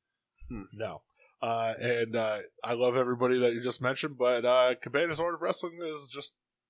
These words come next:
Speaker 2: the best.
Speaker 1: Okay.
Speaker 2: Uh,
Speaker 1: Top ten? Are we, we're, like, in the top ten, though, right? Of,
Speaker 2: Not,
Speaker 1: like,
Speaker 2: no.
Speaker 1: ever to do it? Like, not like, uh, not like best, but, like, the originators. No?
Speaker 2: No.
Speaker 1: Huh.
Speaker 2: Um,
Speaker 1: That's a shame.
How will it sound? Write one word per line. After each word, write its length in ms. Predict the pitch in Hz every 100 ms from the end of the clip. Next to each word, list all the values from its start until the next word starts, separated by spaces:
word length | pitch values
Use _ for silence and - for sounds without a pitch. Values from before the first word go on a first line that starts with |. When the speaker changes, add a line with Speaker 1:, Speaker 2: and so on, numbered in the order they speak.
| -
Speaker 2:
the 80 | 113
best. 380 | 90 90 - - _ 127
Speaker 1:
Okay. 180 | 139 113 113
Speaker 2:
Uh, 220 | 117 113
Speaker 1:
Top 220 | 170 190
ten? 240 | - 247 262
Are 80 |
we, 100 | 180
we're, 180 | 175 175
like, 180 | 196 190
in 60 | 180
the 40 |
top 280 | - 180 156
ten, 260 | - 170 113
though, 140 | 104
right? 200 | 101 120
Of, 80 | 110
Speaker 2:
Not, 140 | 107
Speaker 1:
like, 120 | 127 107 104
Speaker 2:
no. 200 | 101 120 -
Speaker 1:
ever 200 | 139 131
to 80 | 131
do 240 | 127 131 135
it? 100 | 135
Like, 260 | 110 110 - - _ _ - - - -
not 220 | 131 143 123
like, 280 | 120 - _ 120
uh, 120 | 117
not 160 | 131 120
like 160 | 107 107 110
best, 380 | 123 113 98 -
but, 120 | 98
like, 260 | 98 95 - _
the 140 | 113 87 73
originators. 800 | 107 131 123 98 87 67 - - _ _ _ -
No? 280 | 104 110 - _
Speaker 2:
No. 360 | 90 85 78 - -
Speaker 1:
Huh. 140 | 92 - _ _ _ _ _ -
Speaker 2:
Um, 340 | 107 107 101 95
Speaker 1:
That's 180 | 104 -
a 40 |
shame. 300 | - 87 87